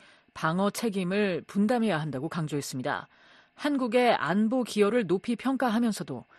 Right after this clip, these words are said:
미국이 동맹국들에게 책임 분담을 기대하는 건 당연하다고 말했습니다. 이조은 기자가 보도합니다.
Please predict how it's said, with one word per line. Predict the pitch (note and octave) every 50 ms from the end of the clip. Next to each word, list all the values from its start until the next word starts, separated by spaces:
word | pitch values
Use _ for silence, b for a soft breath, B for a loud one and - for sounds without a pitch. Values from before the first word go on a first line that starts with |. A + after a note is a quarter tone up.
| b b b b b b
미국이 | F#3 G3 F#3 F#3 F3 A3 A3+ G#3+ F#3+ D3+ - -
동맹국들에게 | - G3 G3+ G#3+ A#3 A#3 A3 A3 G#3 - - F3 D#3 D3 D3 G3 G#3+ G3 D3+ G2+ - -
책임 | - - B3 A3 - C4 A#3+ A3+
분담을 | - - F#3 F#3 F#3 G3 F#3+ F#3+ G#3 G#3 G3
기대하는 | - - - D#3+ G#3 F#3+ F3 D3+ C#3 C3
건 | D3 D#3+ E3+
당연하다고 | E3+ - - D#3 F3+ G#3 G3+ F3 - C3+ B2 C3 B2+
말했습니다. | B2+ C3 C#3 C3 - - C3 B2 C#3 B2+ B2 - b b b b b b b b
이조은 | A3 A#3+ G#3+ E4 D#4+ D4+ C4
기자가 | G#3 - F3 D3 C#3
보도합니다. | - - D3+ C#3+ C3+ B2 A2+ - -